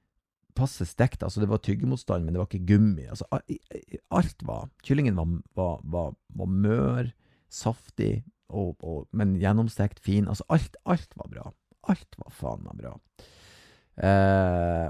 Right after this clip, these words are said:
og så gikk jeg for dessert, det synes man må gå for, og det, det verste er at bra dessert er faen ikke så usunn, for jeg fikk en, en vaniljepannacotta med jordbær, sorbet og sitron,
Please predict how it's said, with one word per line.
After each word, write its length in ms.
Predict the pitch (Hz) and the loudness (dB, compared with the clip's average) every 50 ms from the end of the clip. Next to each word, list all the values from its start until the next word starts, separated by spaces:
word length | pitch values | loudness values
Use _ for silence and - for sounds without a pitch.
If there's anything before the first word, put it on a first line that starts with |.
| - | -6
og 80 | - 101 | -10 -8
så 120 | - - | -6 -6
gikk 120 | - - - | -6 -6 -8
jeg 80 | - | -8
for 140 | - - - | -8 -10 -10
dessert, 480 | - 113 - - - 52 53 - - - - | -12 -16 -12 -10 -10 -8 -10 -12 -14 -18 -18
det 80 | - - | -16 -12
synes 160 | - 101 101 | -10 -10 -10
man 140 | - 50 - | -10 -12 -12
må 80 | - - | -14 -14
gå 160 | - - 135 | -12 -12 -12
for, 140 | 117 - - - | -12 -14 -8 -6
og 120 | 117 113 | -2 0
det, 100 | 117 123 | 0 2
det 80 | 117 117 | 4 4
verste 220 | 135 151 - - | 4 4 4 2
er 60 | 92 87 | 0 2
at 80 | - | 2
bra 160 | 101 95 107 - - - | 4 4 6 6 4 2
dessert 440 | - - - - 101 101 - - - | 0 -4 -4 -2 0 0 0 0 0
er 120 | - 120 | -2 -2
faen 300 | - - - - - - | -4 -6 -10 -10 -10 -12
ikke 160 | 110 - - - | -16 -18 -20 -18
så 120 | - - | -14 -10
usunn, 420 | - 87 123 123 - - - - - - | -8 -8 -8 -8 -8 -8 -8 -8 -10 -12
for 160 | - - - | -8 -6 -4
jeg 80 | 101 - | -4 -2
fikk 180 | 117 - - | -4 -2 -2
en, 140 | 92 92 92 - 90 - _ _ _ _ _ _ _ _ _ _ _ _ _ - - | -4 -4 -4 -8 -10 -14 _ _ _ _ _ _ _ _ _ _ _ _ _ -8 -4
en 220 | 85 85 82 80 71 - - _ _ _ _ - - 90 | -2 -2 -2 -2 -4 -6 -10 _ _ _ _ -10 -4 0
vaniljepannacotta 1400 | 98 98 98 101 107 110 120 127 135 135 131 131 131 - _ _ - - 113 123 117 - 117 - - - - - - | 2 2 4 4 4 2 2 2 2 2 2 2 0 -4 _ _ -10 -6 -6 -6 -6 -6 -8 -10 -10 -12 -16 -14 -12
med 340 | 87 - 73 71 69 62 - _ _ _ _ _ _ _ _ _ | -10 -10 -8 -8 -10 -10 -14 _ _ _ _ _ _ _ _ _
jordbær, 800 | - 95 98 101 101 107 113 117 117 117 110 110 110 107 104 107 104 - _ _ _ _ _ _ _ _ _ _ _ _ _ _ _ _ _ _ _ _ _ - - - | -6 -4 -2 0 0 0 -2 -2 -2 0 0 2 2 2 0 -2 -6 -8 _ _ _ _ _ _ _ _ _ _ _ _ _ _ _ _ _ _ _ _ _ -20 -20 -20
sorbet 880 | - - 110 110 98 98 - - 110 110 95 104 101 92 69 - - - _ _ _ _ _ _ - | -8 -4 -2 -2 -2 -4 -4 -6 -4 -2 0 0 0 0 -2 -4 -8 -14 _ _ _ _ _ _ -10
og 160 | 98 92 87 82 | -8 -8 -8 -10
sitron, 760 | - - 87 80 - - - 98 98 95 98 95 95 92 92 | -8 -8 -8 -8 -6 -6 -4 -2 -2 0 0 0 -2 -2 -4